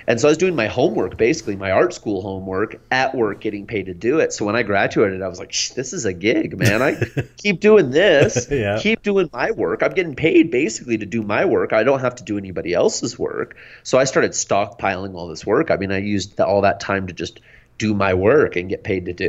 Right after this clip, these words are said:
Speaker 1: it, basically.
Speaker 2: I remember in, uh, was it high s-, yeah, it was high school. It was tenth, tenth grade.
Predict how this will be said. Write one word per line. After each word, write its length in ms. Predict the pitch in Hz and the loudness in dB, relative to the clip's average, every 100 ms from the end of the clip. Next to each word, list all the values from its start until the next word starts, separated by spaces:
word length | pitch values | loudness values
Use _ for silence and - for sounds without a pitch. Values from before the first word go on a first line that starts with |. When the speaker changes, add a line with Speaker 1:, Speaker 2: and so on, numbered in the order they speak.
| - | -6
Speaker 1:
it, 180 | - - _ | -12 -14 _
basically. 600 | - - - - - - - _ _ - | -8 -6 -8 -12 -16 -16 -16 _ _ 0
Speaker 2:
I 60 | |
remember 420 | 139 156 139 131 110 | 2 4 2 0 -2
in, 460 | 110 101 98 95 - _ _ _ _ _ _ - | -4 -4 -6 -8 -12 _ _ _ _ _ _ -16
uh, 200 | - - | -14 -14
was 140 | - - | -18 -18
it 60 | |
high 160 | - 82 | -14 -12
s-, 160 | 87 - | -12 -6
yeah, 160 | 120 | -4
it 20 | 95 | -4
was 120 | 82 | -4
high 220 | 107 117 | -4 -2
school. 400 | 113 - - 58 | -4 -6 -10 -10
It 60 | - | -12
was 380 | 65 73 69 - | -14 -14 -14 -14
tenth, 360 | - 101 113 - _ _ _ _ _ | -12 -10 -10 -14 _ _ _ _ _
tenth 300 | - 101 - | -10 -10 -12
grade. 400 | - 78 57 - | -12 -12 -12 -16